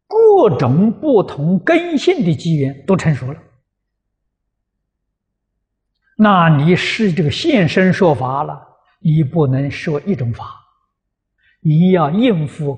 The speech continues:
各种不同的根基，说种种法门。在这个机缘之下呢，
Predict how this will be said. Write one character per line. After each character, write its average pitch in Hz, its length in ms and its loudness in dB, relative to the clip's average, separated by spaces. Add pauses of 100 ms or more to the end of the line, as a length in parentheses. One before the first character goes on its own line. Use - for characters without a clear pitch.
(100)
各 339 280 0
种 190 240 -2
不 190 180 0
同 160 220 -8
的 160 100 -2
根 170 320 0
基， 160 340 -8
说 196 300 -2
种 214 340 -2
种 196 200 2
法 185 200 2
门。 160 260 0 (420)
在 196 160 0
这 381 260 2
个 302 140 0 (1700)
机 262 200 2
缘 226 240 6
之 220 120 2
下 208 180 0
呢， 185 140 -6